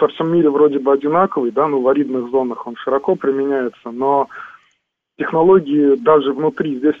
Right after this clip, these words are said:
именно интересно то, что внутри одного памятника, внутри одной хронологической эпохи, да, это всё мы говорим про Древнее Царство, э,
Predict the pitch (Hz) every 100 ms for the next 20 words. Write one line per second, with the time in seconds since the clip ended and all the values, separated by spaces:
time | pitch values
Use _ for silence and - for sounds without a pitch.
0 | - 156 156 147 147 143 156 151 147 139
1 | 175 - 135 131 143 165 143 123 139 139
2 | 127 143 151 170 147 131 127 123 120 110
3 | 110 - 139 143 135 - 151 135 131 139
4 | 151 131 120 - - 131 131 131 135 135
5 | 120 - - 127 127 170 196 - 120 139
6 | 147 127 - 127 120 117 135 127 - 131
7 | 139 135 123 117 - 160 170 - 127 117
8 | - - _ _ _ _ - 123 120